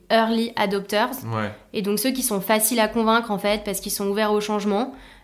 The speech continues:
Speaker 1: euh, qui comprennent très vite ton modèle et, euh, l'intérêt qu'il a pour l'écosystème.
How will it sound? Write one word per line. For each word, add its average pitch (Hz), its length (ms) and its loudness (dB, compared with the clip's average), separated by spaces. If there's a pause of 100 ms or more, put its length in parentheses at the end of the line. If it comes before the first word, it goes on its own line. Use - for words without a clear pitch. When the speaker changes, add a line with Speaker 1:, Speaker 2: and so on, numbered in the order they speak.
Speaker 1:
euh, 190 220 0
qui 185 160 -10
comprennent 196 420 -2
très 220 220 0
vite 220 180 -2
ton 220 140 -2
modèle 202 560 4
et, 190 180 -2
euh, 180 80 0
l'intérêt 202 440 0
qu'il 208 160 -6
a 196 100 0
pour 202 160 -8
l'écosystème. 196 720 -2